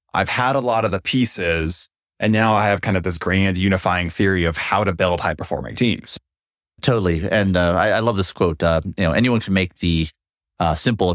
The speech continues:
Speaker 2: be complex." You know, it takes, it's a lot harder to take something complex and really, uh, prove to
Speaker 1: Simplify.
Speaker 2: yourself that it is
Speaker 1: Yeah.
Speaker 2: something simple.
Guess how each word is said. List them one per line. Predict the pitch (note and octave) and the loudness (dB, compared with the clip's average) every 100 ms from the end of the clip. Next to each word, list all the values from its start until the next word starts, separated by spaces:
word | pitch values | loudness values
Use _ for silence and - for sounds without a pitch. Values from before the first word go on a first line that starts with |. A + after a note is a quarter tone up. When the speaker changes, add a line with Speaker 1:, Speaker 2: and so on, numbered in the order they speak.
| - | 0
Speaker 2:
be | F#2 | -2
complex." | D#2 F2+ E2+ F#2+ E2+ - - - | 0 -4 -2 -2 -2 -4 -4 -2
You | C3+ | 0
know, | A2 | 0
it | A2+ | 0
takes, | C#3+ | 0
it's | C3+ C#3 | 0 2
a | |
lot | D#3+ C#3 | 0 2
harder | D3 A#2+ | 0 0
to | C#3 | 0
take | C3+ | 0
something | D3 A2+ | 0 0
complex | C3 B2 A#2 | 0 0 -2
and | A#2+ | 0
really, | B2 A#2+ G2 - _ - - | 2 2 0 -4 _ -10 -2
uh, | B2+ | 0
prove | F3+ | 2
to | |
Speaker 1:
Simplify. | G#3 - | 2 2
Speaker 2:
yourself | C#3+ B2 | 0 0
that | A2 | 2
it | G#2+ | 2
is | F#2+ | 2
Speaker 1:
Yeah. | |
Speaker 2:
something | F#2 F2 F2 | 2 0 0
simple. | G#2 F#2 D#2+ | -2 -2 -4